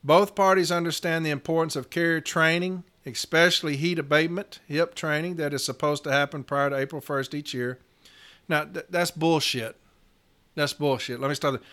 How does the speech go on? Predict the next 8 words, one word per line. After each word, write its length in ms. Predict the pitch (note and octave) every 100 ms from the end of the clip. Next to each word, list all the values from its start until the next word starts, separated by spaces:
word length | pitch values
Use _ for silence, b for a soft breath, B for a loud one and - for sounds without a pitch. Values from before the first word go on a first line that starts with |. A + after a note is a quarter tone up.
| b -
Both 320 | C3+ F#3+ G#3
parties 320 | G#3 G3 F#3 F3+
understand 480 | F3 D#3+ F#3 E3+
the 40 | E3
importance 360 | C#3 F3 E3+
of 100 | D3
carrier 240 | - E3 C#3+
training. 420 | - F3 F3